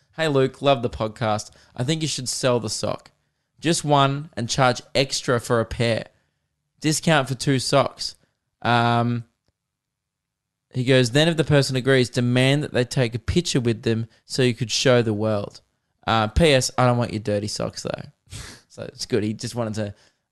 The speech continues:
uh, throw that out. Um, we got a, I got a really long D M. Maybe it was on my actual one. Someone sent me, like, an essay as to why I should o-,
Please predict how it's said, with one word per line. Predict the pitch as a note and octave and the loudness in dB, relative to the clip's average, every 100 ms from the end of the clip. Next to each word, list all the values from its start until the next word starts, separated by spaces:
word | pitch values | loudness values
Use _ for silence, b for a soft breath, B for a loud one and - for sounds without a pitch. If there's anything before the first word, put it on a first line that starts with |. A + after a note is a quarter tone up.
| _ _ - | _ _ -6
uh, | G#2 G2+ | -2 -2
throw | G2+ B2+ A2+ | -2 2 2
that | G#2 G2+ | 2 0
out. | G2+ G2 - - | 2 0 0 2
Um, | A2+ A#2+ G2+ | 2 0 0
we | C3+ | 2
got | G3+ | 2
a, | F3+ | 2
I | C3 | 0
got | E3 | 0
a | D3+ | 0
really | A#2 B2+ C#3 C3+ | 2 4 4 4
long | A#2+ A#2 A2+ A2+ A2+ A2+ _ _ _ _ _ _ _ _ _ _ _ _ _ _ _ - - | 2 2 2 0 -2 -6 _ _ _ _ _ _ _ _ _ _ _ _ _ _ _ -20 -12
D | A2 A2+ | -4 0
M. | G#2+ | 0
Maybe | G#2 | 0
it | C3+ | -2
was | A#2+ F3 | -2 -2
on | |
my | D#3 | -2
actual | A2+ A2+ - A2+ | -2 -4 -4 -4
one. | G#2+ G#2 B B | -4 -6 B B
Someone | - D#3+ F3 G3 | -4 0 2 2
sent | F3+ | 0
me, | C3+ C#3 | 0 0
like, | B2 | 0
an | A2+ - - | -2 -6 -4
essay | A#2 C3+ - F2+ G#1 B1 - _ _ _ _ - | -2 0 0 -4 -4 -10 -16 _ _ _ _ -4
as | A#2+ - - | 0 0 0
to | B2 | 0
why | A2 A2+ A#2+ A#2+ A#2+ A2+ A2+ _ _ _ _ _ - | 0 2 4 4 2 0 -4 _ _ _ _ _ -2
I | A#2 A2+ | 2 2
should | - - C3 B2+ A#2 - _ _ _ _ _ - | 0 0 4 4 4 -4 _ _ _ _ _ -14
o-, | - - | -8 -6